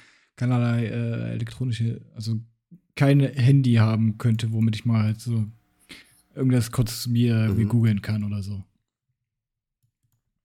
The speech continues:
Speaker 1: Also, oh, wenn ich, wenn ich sowas mitnehmen könnte, das wäre halt, äh, dann wäre mir, glaub ich, alles egal. Dann gehe ich auch mit einem Messer und einem, äh, Feuerstahl rein. <laughs>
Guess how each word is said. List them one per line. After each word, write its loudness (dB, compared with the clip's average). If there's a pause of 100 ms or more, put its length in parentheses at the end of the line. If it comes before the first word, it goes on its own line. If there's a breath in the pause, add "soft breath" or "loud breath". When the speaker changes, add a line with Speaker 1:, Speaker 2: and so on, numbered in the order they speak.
(140)
Speaker 1:
Also, -2
oh, 0
wenn 2
ich, 2
wenn 0
ich 0
sowas 4
mitnehmen 2
könnte, 0 (540)
das -12
wäre 2
halt, -2
äh, -2 (840 soft breath)
dann 0
wäre 4
mir, 4
glaub -2
ich, -6
alles -8
egal. -10 (920)
Dann 6
gehe 8
ich 0
auch 2
mit 4
einem 4
Messer 2
und 2
einem, 0
äh, -6 (460)
Feuerstahl -2
rein. 0
<laughs> 4